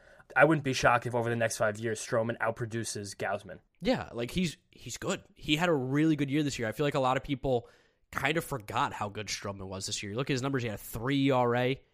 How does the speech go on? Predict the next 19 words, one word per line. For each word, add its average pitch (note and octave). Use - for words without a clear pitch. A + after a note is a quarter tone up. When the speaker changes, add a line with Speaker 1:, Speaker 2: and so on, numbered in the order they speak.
Speaker 2:
His A2+
whip B2+
was B2+
one B2+
of A#2
the A#2
lowest A#2
of A#2
his A#2+
career A2
if A#2
you're A2
talking A2+
about A2
just A#2
the B2
most A2
basic A#2
numbers. A2